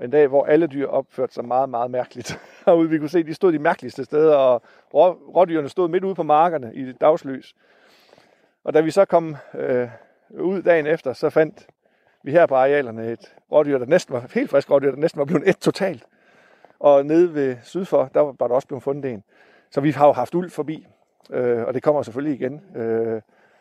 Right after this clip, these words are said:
og den skal være så hjertelig velkommen. Øh, ulve tager jo en stor del af tilvæksten af heste og kvæg, de steder, hvor der findes ulve sammen med heste og kvæg, for eksempel i Portugal,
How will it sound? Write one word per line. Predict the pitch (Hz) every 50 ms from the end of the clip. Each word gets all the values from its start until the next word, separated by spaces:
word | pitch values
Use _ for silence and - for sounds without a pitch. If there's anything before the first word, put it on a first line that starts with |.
| _ _ _
og | - - 131
den | 151 151 147
skal | - 151
være | 131 143
så | - -
hjertelig | 139 143 175 - - 151 131
velkommen. | 135 160 170 - 131 117 110 101 98 _ _ _ _ _ -
Øh, | 113 104 101 98 98 104 107 _ _ _ _ _ _ _ _ _ _ _ -
ulve | - 202 202 226 214
tager | - - 180 220 254 170
jo | 107 110 110 104 - _ _ _ -
en | 160 139
stor | - 196 180
del | 147 156 147 131
af | -
tilvæksten | - 175 180 160 131 123 - - - 123 120
af | 113 110 113 110
heste | 139 143 - -
og | 123 -
kvæg, | - 160 143 123
de | 131 135
steder, | - 156 156 143
hvor | 135 135
der | 127 123
findes | 110 - 147 135 123 147
ulve | 143 147 165 156
sammen | - - 143 139 123 104 110
med | 107 101
heste | 107 135 120 - -
og | - -
kvæg, | - 123 117 110 -
for | -
eksempel | 117 135 127 120
i | 110
Portugal, | - - - - - - - 107 110